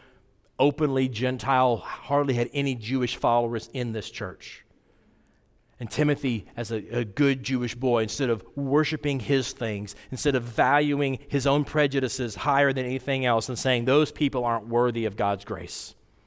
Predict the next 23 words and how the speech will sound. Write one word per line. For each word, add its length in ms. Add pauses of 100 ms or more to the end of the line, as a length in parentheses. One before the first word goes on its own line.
(800)
he 140
was 160
changed 680
by 120
the 100
gospel. 480 (1600)
Imagine 380
what 120
the 60
gospel 380
can 180
change 380
in 80
us. 400 (2000)
Because 180
the 80
gospel 340
gives 200
us 160
power 500
in 80
our 220
things. 640